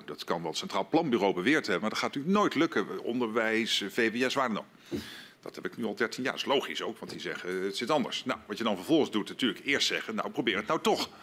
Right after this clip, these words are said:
Daar zie je deze mail over. En vervolgens brengt Henk Kampen naar het kabinet en die zegt, "Maar ik denk nog steeds dat het niet kan." Ja, dan zegt de minister van Financiën uiteindelijk, "Dan zul je toch breed bij S Z W moeten vinden."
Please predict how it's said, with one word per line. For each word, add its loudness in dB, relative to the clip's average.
Daar -6
zie -4
je -2
deze 2
mail 6
over. 4
En -2
vervolgens 2
brengt 0
Henk -6
Kampen 0
naar 2
het -4
kabinet -2
en -4
die -2
zegt, -4
"Maar -6
ik -10
denk 2
nog 0
steeds 2
dat 4
het 0
niet 0
kan." -6
Ja, -4
dan -6
zegt -2
de -14
minister 0
van -6
Financiën 0
uiteindelijk, -2
"Dan -6
zul 0
je 0
toch -8
breed 0
bij -2
S -4
Z -8
W 2
moeten -4
vinden." -14